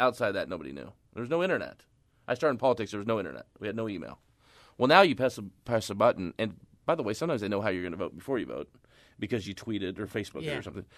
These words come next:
Speaker 1: But they know instantly how you voted, and it can cause a, <laughs> you know, a turmoil back home. So I don't know if we're ever, if people are ever gonna like politicians again. I mean, this isn't Frank Underwood type of stuff here either. I mean, <laughs> this is where people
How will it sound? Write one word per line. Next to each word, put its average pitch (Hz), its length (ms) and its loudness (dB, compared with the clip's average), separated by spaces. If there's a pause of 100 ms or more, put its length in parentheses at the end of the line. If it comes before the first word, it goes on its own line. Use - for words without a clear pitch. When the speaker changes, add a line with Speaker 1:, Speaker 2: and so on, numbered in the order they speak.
(160)
Speaker 1:
But 113 140 0
they 175 180 6
know 143 240 4
instantly 92 540 -2
how - 140 -4
you 85 200 -6
voted, 95 340 -4
and 135 140 2
it 143 100 -4
can 156 140 -10
cause 113 520 0
a, - 80 -8 (420)
<laughs> - 300 -20
you 139 200 2
know, 110 260 4
a 101 140 2
turmoil 151 520 -2
back 69 220 -4
home. 87 160 -6
So - 160 -6
I 180 60 0
don't 254 140 -4
know 135 100 -2
if 117 120 -8
we're 110 120 -4 (100)
ever, 160 240 -6
if 113 140 -14
people 127 260 -10
are - 80 -10
ever 170 160 -4
gonna 127 160 -4
like 87 240 -6
politicians 76 720 -10
again. 71 440 -14
I - 800 -18
mean, 123 60 0
this 139 180 0
isn't 131 280 -4
Frank 120 240 -2
Underwood 110 500 -4
type 101 180 -8
of 98 60 -12
stuff 127 300 -10
here 78 180 -10
either. 117 340 -10
I 113 60 -6
mean, 117 220 -2
<laughs> - 20 -16
this 165 180 -4
is 120 220 -8 (300)
where - 120 -2
people 117 540 -4